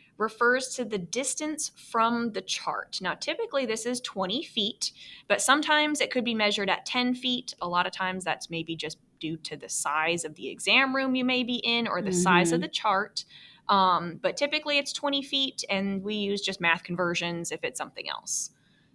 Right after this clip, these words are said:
Speaker 1: The bottom number indicates the distance at which a person with normal eyesight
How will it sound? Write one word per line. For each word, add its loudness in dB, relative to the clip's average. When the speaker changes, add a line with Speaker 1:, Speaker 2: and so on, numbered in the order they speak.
Speaker 1:
The 0
bottom 2
number -2
indicates -2
the -8
distance -4
at -4
which -4
a -8
person -4
with -8
normal 2
eyesight -6